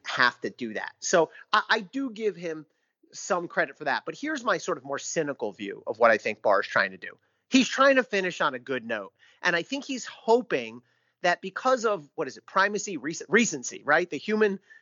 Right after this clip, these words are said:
psychological tendency to remember what came last the most,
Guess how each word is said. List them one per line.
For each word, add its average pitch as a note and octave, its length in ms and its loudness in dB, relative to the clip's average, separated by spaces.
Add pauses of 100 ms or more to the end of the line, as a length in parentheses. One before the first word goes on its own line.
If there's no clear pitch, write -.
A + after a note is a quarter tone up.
psychological D#3 1120 0 (160)
tendency G3+ 500 -6
to E3+ 140 -8
remember D3 400 0
what C#3 220 0
came C#3+ 280 -6
last B2+ 640 2 (460)
the B2 100 -6
most, C#3 600 0